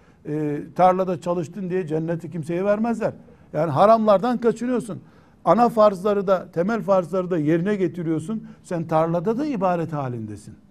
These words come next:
Tarlada ibadet halindesin. Sahabeden birini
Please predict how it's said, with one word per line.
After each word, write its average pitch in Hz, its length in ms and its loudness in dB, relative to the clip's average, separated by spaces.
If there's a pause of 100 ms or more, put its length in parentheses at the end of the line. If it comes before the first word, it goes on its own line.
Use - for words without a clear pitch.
(840)
Tarlada 190 420 2
ibadet 165 480 2
halindesin. 160 640 -4 (1400)
Sahabeden 214 840 2
birini 226 400 -2